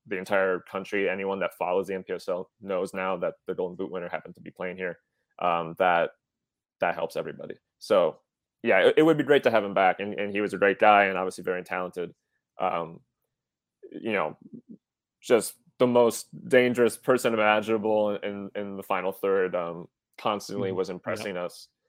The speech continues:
Speaker 1: And, uh, and scoring good goals too. You know, I, I realize not everybody watches all the games, so these weren't all just, like, penalties or tap-ins. I mean, there, there were some really fantastic finishes there, away from home, at home.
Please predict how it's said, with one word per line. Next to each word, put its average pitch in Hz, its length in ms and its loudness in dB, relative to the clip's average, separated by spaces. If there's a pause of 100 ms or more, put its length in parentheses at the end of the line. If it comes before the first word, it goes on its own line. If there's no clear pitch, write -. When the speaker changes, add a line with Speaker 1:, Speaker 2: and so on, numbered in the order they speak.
(240)
Speaker 1:
And, 98 240 -2
uh, 92 160 4
and 113 140 2
scoring 147 340 4
good 117 200 4
goals 104 240 2
too. 101 280 -4
You 95 80 -4
know, 90 200 -8 (160)
I, 101 220 2 (120)
I - 40 0
realize 107 260 4
not 101 120 -2
everybody 95 280 -4
watches 92 340 -2
all 92 80 -4
the 92 100 -6
games, 120 340 0
so 98 260 0 (320)
these 135 140 -6
weren't 127 220 0
all 110 200 6
just, 101 200 -4
like, 101 140 0
penalties 92 360 -6
or 87 40 -8
tap-ins. 82 520 -10
I 85 40 -14
mean, 82 220 -14 (340)
there, 110 220 2
there 107 160 0
were 101 80 -2
some 98 180 -8
really 92 340 -2
fantastic - 520 -14
finishes 87 380 -16
there, 82 340 -6
away 107 240 2
from 104 220 -8
home, 92 240 -6
at 90 160 -8
home. 85 320 -10